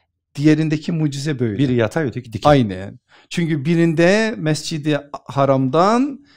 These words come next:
Speaker 1: Mescid-i Aksa'ya, şimdi ayeti de göreceğiz zaten, oradan da göğe, semalara uruç edecek, yükselecek.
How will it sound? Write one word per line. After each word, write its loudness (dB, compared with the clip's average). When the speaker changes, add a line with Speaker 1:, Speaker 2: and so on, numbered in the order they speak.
Speaker 1:
Mescid-i -2
Aksa'ya, -2
şimdi -8
ayeti -6
de -4
göreceğiz -8
zaten, -6
oradan 4
da 2
göğe, 2
semalara 2
uruç -4
edecek, -4
yükselecek. -10